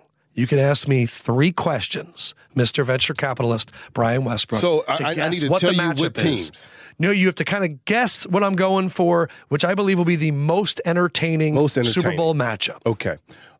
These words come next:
Speaker 2: Um, from the A F C side of things.
Speaker 1: Okay, this is question number one.
Speaker 2: Does this team have a good defense?
Speaker 1: Yes.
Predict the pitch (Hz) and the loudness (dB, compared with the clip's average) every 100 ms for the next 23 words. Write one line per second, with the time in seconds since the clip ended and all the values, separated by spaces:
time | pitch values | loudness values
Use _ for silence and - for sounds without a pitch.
0 | - 135 143 139 135 120 _ _ - - | 0 4 4 4 0 -2 _ _ -18 -4
1 | 170 160 147 165 190 180 151 - 151 - | 0 0 0 0 2 0 0 0 0 0
2 | 147 120 98 92 104 71 - - 147 127 | 0 0 -2 -2 -4 -4 -8 -8 -4 -2
3 | 117 - 175 170 214 202 202 208 208 196 | -2 -2 -2 -2 0 0 2 2 2 0
4 | - 107 151 165 127 117 170 - - 160 | -8 -2 2 2 0 0 0 0 0 2
5 | 139 135 143 _ _ _ _ _ _ - | 2 0 -6 _ _ _ _ _ _ -2
6 | 131 127 104 117 87 101 - - - - | 0 0 0 0 0 -2 -2 -10 -12 -20
7 | - - - - - 107 101 101 - - | -20 -20 -18 -20 -20 -8 0 0 0 -2
8 | - - - - - | -2 0 0 -2 -2